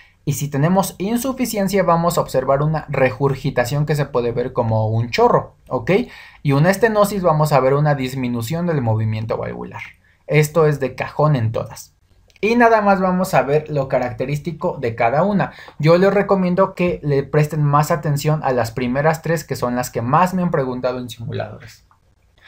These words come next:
La estenosis aórtica la vamos a reconocer en primer lugar porque el paciente tiene un pulso característico que se llama parvus tardus. El soplo de la estenosis aórtica es un soplo sistólico en el foco aórtico, obviamente,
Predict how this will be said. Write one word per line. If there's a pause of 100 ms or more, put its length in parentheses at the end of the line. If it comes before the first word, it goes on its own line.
(340)
La
estenosis
aórtica
la
vamos
a
reconocer
en
primer
lugar
porque
el
paciente
tiene
un
pulso
característico
que
se
llama
parvus
tardus. (420)
El
soplo
de
la
estenosis
aórtica
es
un (280)
soplo
sistólico
en
el
foco
aórtico,
obviamente,